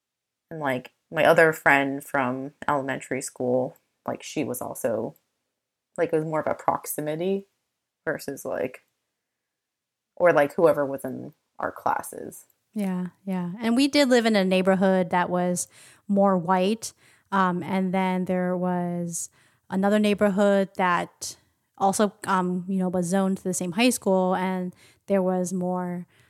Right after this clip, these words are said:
Speaker 2: um, African American, Black, and, uh,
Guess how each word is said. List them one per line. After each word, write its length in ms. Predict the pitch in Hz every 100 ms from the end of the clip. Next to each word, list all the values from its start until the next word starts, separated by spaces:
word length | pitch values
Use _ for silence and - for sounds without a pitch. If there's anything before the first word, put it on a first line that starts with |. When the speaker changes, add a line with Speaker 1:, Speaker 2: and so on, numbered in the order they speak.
| _
Speaker 2:
um, 160 | 175 175
African 320 | 190 190 180
American, 380 | 185 185 180 180
Black, 380 | 180 175 180 -
and, 540 | 180 180 170 165 180 - -
uh, 280 | - -